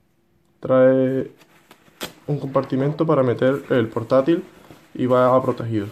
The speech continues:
aquí acolchado, ¿vale? Así que nada, una mochila para mi gusto bastante bonita. Podéis elegir en vez del color negro el color caqui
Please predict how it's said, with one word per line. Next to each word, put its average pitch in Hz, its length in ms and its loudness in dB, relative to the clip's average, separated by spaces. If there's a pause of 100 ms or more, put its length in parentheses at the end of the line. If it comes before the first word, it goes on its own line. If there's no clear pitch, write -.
(240)
aquí 120 160 -10 (320)
acolchado, - 540 -8
¿vale? - 140 -8 (1700)
Así - 200 -6
que 127 100 0
nada, 123 160 2
una 127 160 4
mochila 127 460 0
para 123 180 0
mi 95 80 0
gusto 135 240 -4
bastante 127 880 0 (880)
bonita. 160 400 4
Podéis 156 240 8
elegir 156 320 8
en 147 120 6
vez 143 120 6
del 151 160 4
color 156 240 6
negro 147 240 4
el 123 80 2
color 131 260 4
caqui 165 400 0